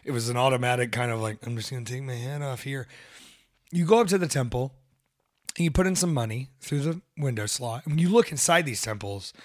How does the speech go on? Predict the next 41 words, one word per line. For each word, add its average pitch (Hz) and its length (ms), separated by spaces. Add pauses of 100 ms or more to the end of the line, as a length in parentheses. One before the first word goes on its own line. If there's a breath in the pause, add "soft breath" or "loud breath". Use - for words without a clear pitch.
(200 loud breath)
it's, - 160
like, 120 160
gold 123 340
and 101 120
thrones 127 520
and 107 160
beauty, 123 440 (260 loud breath)
but 143 140
you 185 80
don't 180 120
go 139 160
in. 127 180 (1120 loud breath)
You 127 100
go 117 100
right 135 200
to 151 80
the 170 100
window, 156 260
you 131 200
open 123 160
the 135 60
little 131 180
window, 131 440
you 127 120
throw 160 240
in 175 100
your 160 100
coin, 120 400 (300 loud breath)
and - 60
this 135 100
is 139 60
what 156 80
you 139 80
do. 110 180
You 117 140
bow 110 220
once, 135 480 (840 soft breath)
and 127 80
then 120 80
you 107 80
clap, 147 400